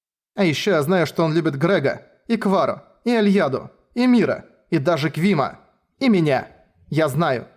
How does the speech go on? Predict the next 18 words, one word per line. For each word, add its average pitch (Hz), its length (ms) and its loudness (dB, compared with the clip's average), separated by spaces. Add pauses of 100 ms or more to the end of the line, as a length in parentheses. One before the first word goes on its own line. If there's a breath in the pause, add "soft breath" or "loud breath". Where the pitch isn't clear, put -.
(200)
Уверена, 220 340 0
что 202 180 -2
он 175 100 2
любит 160 280 -2
меня. 135 360 -2 (300)
И 185 80 -2
когда 165 260 0
он 156 120 0
дает 156 220 0
мне 147 140 -2
понять, 143 300 -2
что - 180 -4
любит, 165 360 -2 (320 soft breath)
я 262 140 0
знаю, 208 260 0
что 196 140 -4
это 175 120 -2
правда. 127 500 -2